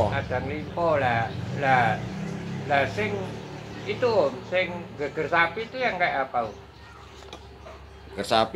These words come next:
Speaker 2: ya gini nih. Kelihatan. Tengahnya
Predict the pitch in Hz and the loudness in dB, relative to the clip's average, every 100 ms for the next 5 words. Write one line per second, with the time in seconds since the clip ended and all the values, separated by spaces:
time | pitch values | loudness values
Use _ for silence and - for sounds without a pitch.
0 | 175 117 110 147 143 123 131 - - - | 2 4 2 4 4 2 -2 -12 -16 -12
1 | - - 1077 1077 1077 - - - - - | -10 -8 -8 -8 -10 -10 -14 -20 -20 -20
2 | - 98 123 110 92 - - - - - | -6 -4 2 2 0 -10 -20 -20 -12 -10
3 | - - - - - - - - - - | -8 -8 -10 -12 -14 -18 -20 -20 -20 -20
4 | - - - - - - - - 127 127 | -20 -20 -20 -20 -20 -18 -16 -2 6 10
5 | 139 151 151 | 12 10 8